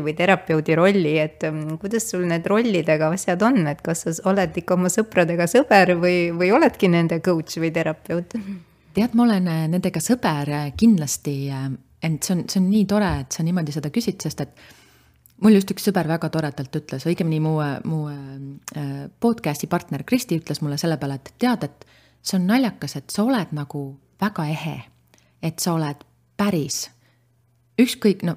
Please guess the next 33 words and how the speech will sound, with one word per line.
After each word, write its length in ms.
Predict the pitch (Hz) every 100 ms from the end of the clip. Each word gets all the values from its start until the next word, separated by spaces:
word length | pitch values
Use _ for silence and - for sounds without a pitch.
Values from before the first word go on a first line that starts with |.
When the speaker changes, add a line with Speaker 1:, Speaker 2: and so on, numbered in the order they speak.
| -
Speaker 2:
ja 140 | - 170
ma 60 | 180
olen 140 | 165
väga 160 | 220 233
sageli 320 | 202 208 156
kusjuures 380 | 139 - 143 135
kuulnud 400 | - 254 170 139
niimoodi, 320 | 185 180 139
et 140 | 135 196
inimestelt, 320 | 220 180 139
kes 160 | 151 -
mind 140 | 147
ei 80 | 135
tunne, 240 | 143 147 233 - _ _ _ _ _ -
kui 160 | 170
nad 80 | 160
esimest 300 | 196 233 165
korda 220 | - 170 147
mind 160 | 143
kohtavad, 400 | 254 - 165 151 - - - -
siis 160 | - 196
nad 140 | 175
arvavad, 240 | 190 208 151
et 80 | 139
ma 80 |
olen 140 | 143 131
fake. 480 | - 151 - - - _ _ _
Äh, 160 | 156 151
eesti 180 | 160 156
keeles 220 | 143 147
on 80 | 147
siis, 160 | - - -
siis, 220 | 151